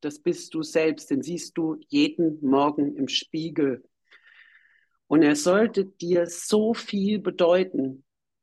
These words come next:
dass du selbst das Gefühl entwickelst, beziehungsweise wenn dein Disziplinschmerz gerade hoch ist,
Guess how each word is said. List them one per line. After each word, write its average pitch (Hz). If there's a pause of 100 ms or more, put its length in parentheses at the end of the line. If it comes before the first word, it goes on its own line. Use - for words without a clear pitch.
(240)
dass 151
du 165
selbst 202
das -
Gefühl 247
entwickelst, 214
beziehungsweise 175
wenn 170
dein 190
Disziplinschmerz 180
gerade 175
hoch 240
ist, 156